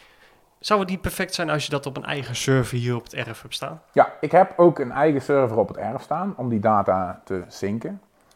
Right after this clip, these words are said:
Speaker 2: Maar het zelf onderhouden van een server of van een nas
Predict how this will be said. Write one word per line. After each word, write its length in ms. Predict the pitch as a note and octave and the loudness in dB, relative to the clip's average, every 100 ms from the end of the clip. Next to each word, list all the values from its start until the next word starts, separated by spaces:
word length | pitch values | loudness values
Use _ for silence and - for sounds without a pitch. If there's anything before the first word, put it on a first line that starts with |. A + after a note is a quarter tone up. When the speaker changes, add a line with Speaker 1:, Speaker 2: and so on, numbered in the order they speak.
| _ _ - | _ _ 0
Speaker 2:
Maar 240 | C3 C#3+ | 6 6
het 140 | C3+ - | 4 4
zelf 500 | E3 E3+ C3+ - - _ _ _ | 6 8 6 0 -20 _ _ _
onderhouden 580 | E3+ F#3 C#3+ C3 A#2 G#2+ | 0 2 6 6 6 6
van 120 | A2+ | 2
een 80 | G#2+ | 0
server 520 | - D3 A2 F#2 - | 2 4 4 0 -8
of 80 | - | -10
van 140 | - E2 | -4 -4
een 100 | F2 | 2
nas 440 | G#2+ F#2+ - - | 0 0 -8 -20